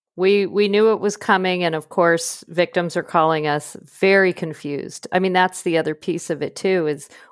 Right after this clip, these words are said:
we talk about this day in and day out. We understand these things, but your average person who's just living their life gets a ten ninety-nine G.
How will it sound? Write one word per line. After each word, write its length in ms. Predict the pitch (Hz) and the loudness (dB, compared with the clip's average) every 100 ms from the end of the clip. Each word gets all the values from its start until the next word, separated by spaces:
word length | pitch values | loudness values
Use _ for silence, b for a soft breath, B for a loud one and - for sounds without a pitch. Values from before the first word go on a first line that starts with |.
| - | -2
we 140 | 208 | -2
talk 320 | 214 190 170 | 2 2 2
about 360 | 180 160 165 165 | 0 2 2 2
this 200 | - - | -6 -4
day 220 | 175 170 | 0 0
in 80 | 170 | 0
and 120 | 160 | -2
day 180 | 156 156 | 0 2
out. 220 | 160 170 | 4 2
We 140 | 156 156 | 0 -4
understand 600 | 160 151 - 165 165 165 | -4 -6 -6 -2 -2 -4
these 180 | 156 | -8
things, 360 | - 151 151 - B B B B - | -4 -4 -4 -10 B B B B 0
but 180 | 175 | 0
your 240 | 180 170 - | 2 -2 2
average 460 | 180 208 214 180 - | 2 2 2 -4 -4
person 500 | - 214 - 151 156 | -2 0 2 0 0
who's 220 | 170 160 | -6 -6
just 160 | 170 160 | -8 -2
living 340 | 165 175 175 | 0 0 -2
their 160 | 156 147 | -2 0
life 560 | 165 214 175 165 - _ b b b b b _ _ _ _ - 175 | 2 4 2 0 -8 _ b b b b b _ _ _ _ -20 -4
gets 200 | 208 196 | -2 -2
a 40 | |
ten 260 | 180 214 196 | -2 0 2
ninety-nine 480 | 190 185 180 170 165 | 2 0 0 0 0
G. 400 | 214 220 190 | -2 0 0